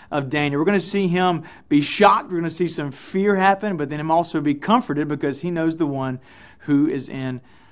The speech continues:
charge. Now, I wanna give you a little context to where we're going. We're gonna be in Daniel chapter seven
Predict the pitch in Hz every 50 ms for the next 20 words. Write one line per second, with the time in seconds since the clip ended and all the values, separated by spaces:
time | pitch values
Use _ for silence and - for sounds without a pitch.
0 | _ _ - - - 127 123 113 117 - - 170 214 247 269 262 254 214 214 202
1 | 196 175 165 - 185 185 185 175 - - 165 151 151 151 - - - 147 135 143
2 | 151 151 147 147 151 147 151 151 151 156 180 190 214 202 190 202 202 175 160 147
3 | 139 165 170 185 190 196 202 208 202 190 - - - - 180 175 170 170 165 156
4 | 143 - - - - 214 214 208 165 139 135 135 143 143